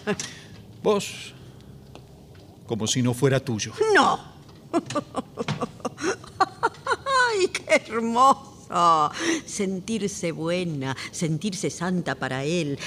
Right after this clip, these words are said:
Speaker 2: rechazar hasta la vida por él,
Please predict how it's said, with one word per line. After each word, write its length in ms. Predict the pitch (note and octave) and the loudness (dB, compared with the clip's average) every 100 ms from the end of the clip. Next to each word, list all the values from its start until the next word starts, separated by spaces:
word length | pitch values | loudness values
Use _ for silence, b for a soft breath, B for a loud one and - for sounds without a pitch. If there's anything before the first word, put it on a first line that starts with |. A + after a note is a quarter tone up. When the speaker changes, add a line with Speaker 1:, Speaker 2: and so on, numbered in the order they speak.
| B | B
Speaker 2:
rechazar 640 | A3 A3 - - - B3 | 4 4 2 -2 -2 -4
hasta 380 | A#3 - - E3 | -4 -6 -8 -6
la 160 | D#3+ D#3 | -4 -4
vida 540 | E3+ C4+ G3+ D3+ C3+ C3+ | -4 -4 -2 0 0 0
por 180 | D#3 D3+ | 0 2
él, 360 | D#3+ C#3 B2+ | 2 0 -4